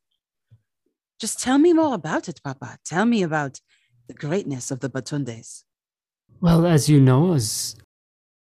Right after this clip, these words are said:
Speaker 2: I am one of the head, the head officers of the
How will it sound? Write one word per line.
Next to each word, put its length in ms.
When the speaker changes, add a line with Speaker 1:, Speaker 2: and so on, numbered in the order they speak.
Speaker 2:
I 140
am 120
one 160
of 100
the 140
head, 480
the 140
head 220
officers 560
of 260
the 440